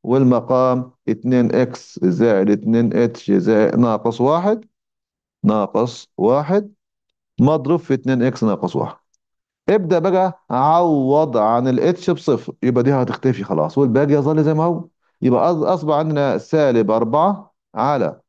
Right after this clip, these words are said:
اتنين اكس ناقص واحد مضروب في اتنين اكس ناقص واحد.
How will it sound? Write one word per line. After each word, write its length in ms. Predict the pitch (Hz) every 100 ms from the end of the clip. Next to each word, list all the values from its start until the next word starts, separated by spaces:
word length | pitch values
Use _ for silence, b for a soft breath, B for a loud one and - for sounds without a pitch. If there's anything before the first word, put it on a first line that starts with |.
| _ _
اتنين 460 | 95 110 135 139 139
اكس 340 | 139 139 -
ناقص 420 | 110 104 104 120 127
واحد 520 | 170 180 190 185 - _ _ _
مضروب 400 | 135 135 131 165
في 120 | 139
اتنين 280 | 131 135 131
اكس 200 | 135 127
ناقص 260 | 107 -
واحد. 120 | -